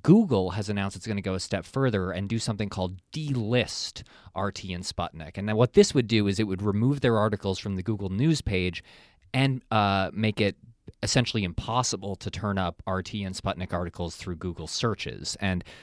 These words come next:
as people probably know, uh, actually search engine traffic is a very large supplier of, uh, readers to news sources. So this actually would have a pretty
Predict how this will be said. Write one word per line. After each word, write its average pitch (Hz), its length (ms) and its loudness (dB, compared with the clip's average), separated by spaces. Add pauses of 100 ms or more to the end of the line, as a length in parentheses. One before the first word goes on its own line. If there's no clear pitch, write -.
(120)
as 101 100 2
people 110 240 4
probably 98 280 2
know, 117 340 6
uh, 78 40 -4
actually 95 460 -2
search 165 280 -2
engine 98 240 -4
traffic 95 360 -4
is 90 80 -6
a 90 60 -6
very 104 280 2
large 95 680 -2 (240)
supplier 104 840 0
of, 85 360 -4
uh, 82 180 -2
readers 104 520 0
to 101 120 -6
news 90 260 -6
sources. 82 440 -8
So - 80 -6
this 160 180 2
actually 117 300 0
would 87 100 -4
have 95 120 -2
a 90 60 -6
pretty 92 520 -4